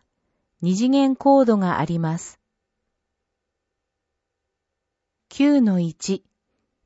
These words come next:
一緒にスポーツしませんか？エイチケーエスシー定期活動無料体験。五月十三日火曜から三十一日土曜。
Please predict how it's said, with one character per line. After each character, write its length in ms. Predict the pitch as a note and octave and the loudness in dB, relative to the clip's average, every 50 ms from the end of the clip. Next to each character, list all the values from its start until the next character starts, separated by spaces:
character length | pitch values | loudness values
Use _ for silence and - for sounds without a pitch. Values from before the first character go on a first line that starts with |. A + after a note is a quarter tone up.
| _ _ - | _ _ -6
一 140 | G3 G3 F#3+ | -6 -6 -6
緒 240 | - - - C4 | -4 -2 0 2
に 160 | C4+ C#4 C#4+ C4 | 2 2 0 -2
ス 100 | - - | -4 -2
ポ 220 | - C#4 C#4+ C#4+ | 4 4 6 4
ー 20 | |
ツ 160 | C#4 - - - | 4 0 -4 -6
し 140 | - F#3 | -4 -2
ま 140 | F#3 G3 G#3+ | -2 -2 -2
せ 180 | - - A#3+ A#3 | -2 -2 -2 0
ん 120 | G#3 F#3 | -2 -2
か？ 220 | - - E3+ F3 - _ _ _ _ _ _ _ _ _ _ _ _ _ _ _ _ - | -4 -6 -8 -8 -8 _ _ _ _ _ _ _ _ _ _ _ _ _ _ _ _ -2
エ 80 | G#3 | 0
イ 80 | A#3+ B3 | 0 0
チ 180 | - - - - | -2 -6 -10 -4
ケ 240 | - B3+ B3+ B3 | 0 0 2 2
ー 80 | A#3 G3 | 0 -2
エ 60 | A#3 | -4
ス 160 | - - B3 | -6 -6 -8
シ 240 | A3+ - - B3+ B3 | -8 -6 -4 -2 -2
ー 60 | G#3+ | -4
定 280 | - - - A3 B3 B3+ | -4 0 0 2 2 0
期 140 | - - - | -2 -6 -6
活 320 | - B3+ B3+ - - A3 | -4 -4 -4 -4 -4 -2
動 380 | F3+ F3 E3 D#3+ D3+ C3+ - _ _ | 0 0 0 -2 -4 -6 -8 _ _
無 140 | D3+ D#3+ E3+ | -6 -4 0
料 240 | G3 A#3 C4 C4 B3+ | 2 2 2 2 2
体 260 | - B3+ B3 B3 A3 | 0 0 0 -2 -2
験。 400 | - - F3+ D#3 D3+ B2+ - - _ _ _ _ _ _ _ _ _ _ _ _ _ _ _ _ _ _ _ _ _ _ _ | -4 -4 -6 -4 -4 -6 -10 -12 _ _ _ _ _ _ _ _ _ _ _ _ _ _ _ _ _ _ _ _ _ _ _
五 160 | - G#3 A#3+ C4 | 0 2 2 4
月 320 | C#4+ C#4 C4 - A3+ G#3 | 4 2 2 2 0 0
十 220 | F#3 G#3 A3 B3 | 2 2 2 0
三 280 | B3 - C4+ C4 C4 B3 | 2 2 2 2 4 4
日 280 | A#3 G#3+ G3+ - - - | 2 2 0 -4 -8 -8
火 160 | - F3 F3+ | -4 0 2
曜 240 | G3 A3 A#3+ A#3 - | 4 4 4 2 0
か 160 | - F#3 E3+ | 0 0 0
ら 200 | E3 D#3+ D#3+ - _ _ _ _ _ | 2 0 0 -2 _ _ _ _ _
三 340 | - - - B3 C4+ C#4 C#4 | -10 -4 0 2 2 2 2
十 240 | B3 - A3+ G3 F#3 | 2 2 2 2 2
一 240 | F3+ E3 - - F#3+ | 0 -2 -2 -2 0
日 400 | G3 G3 F#3 - - G3 F3 - - | 0 0 -2 -2 -6 -6 -6 -6 -4
土 160 | C#3 D3+ D#3+ | -2 0 0
曜。 420 | F3 G3 G#3 G3+ E3+ C#3+ A2+ - | 2 2 2 2 2 0 -4 -6